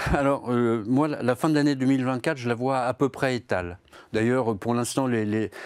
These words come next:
les chiffres d'activité qu'on a, qui nous sont donnés par les impôts, montrent un niveau déclaratif qui est à peu près au même niveau que l'année précédente. Donc moi, à mon avis, avec les fins de chantier, je, je la vois à peu près étale. Encore une fois, moi, je suis inquiet sur le,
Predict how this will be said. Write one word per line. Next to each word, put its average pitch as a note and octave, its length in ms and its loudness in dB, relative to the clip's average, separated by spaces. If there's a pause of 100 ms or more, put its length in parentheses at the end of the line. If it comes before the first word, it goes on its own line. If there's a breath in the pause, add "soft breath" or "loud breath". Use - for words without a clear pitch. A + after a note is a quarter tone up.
(120)
les A2+ 100 2
chiffres C#3+ 440 -2
d'activité B2 680 -2
qu'on A2+ 300 -2
a, A#2+ 140 0
qui A#2+ 140 -2
nous A2 80 0
sont A#2 180 -2
donnés A2+ 240 0
par G#2+ 160 0
les G#2+ 180 -2
impôts, A2+ 360 -2
montrent A2+ 460 0 (280 loud breath)
un G2+ 80 0
niveau A2+ 260 2
déclaratif A2 720 -4
qui - 100 -4
est G#2+ 120 -6
à A2 80 0
peu A#2+ 140 -4
près - 180 -6
au A#2 60 0
même A2 180 -2
niveau A2 240 0
que G2+ 120 -8
l'année G2 180 -2
précédente. A#2+ 480 -4 (400 loud breath)
Donc A#2+ 200 -2
moi, B2+ 220 2
à - 20 0
mon B2 160 -2
avis, B2+ 300 -2
avec A#2 300 -4
les A2+ 100 -2
fins B2+ 180 -2
de B2 60 -4
chantier, C3+ 560 -2
je, A2 100 -10 (380 loud breath)
je G2+ 100 -8
la A#2 80 4
vois B2+ 200 0
à B2 40 0
peu B2+ 140 -2
près A#2+ 220 -2
étale. G#2 240 -4 (260 loud breath)
Encore A#2 220 2
une B2 100 0
fois, D#3+ 160 0
moi, C#3+ 160 0
je A2+ 80 -8
suis A#2 220 -2
inquiet C#3 340 0
sur A#2 260 -6
le, G#2+ 220 0